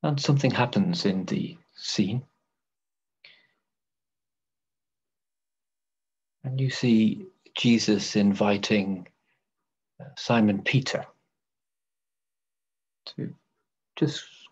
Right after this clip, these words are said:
go aside. Maybe it's a, a look. Maybe he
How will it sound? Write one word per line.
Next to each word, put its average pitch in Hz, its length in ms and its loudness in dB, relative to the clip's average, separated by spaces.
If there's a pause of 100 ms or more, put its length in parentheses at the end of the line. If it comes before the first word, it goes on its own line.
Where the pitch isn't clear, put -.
(520)
go 123 220 4
aside. 104 580 2 (480)
Maybe 104 300 0
it's 101 200 2
a, 87 220 0 (640)
a 113 120 2
look. 107 440 2 (1300)
Maybe - 280 -4
he 90 400 -6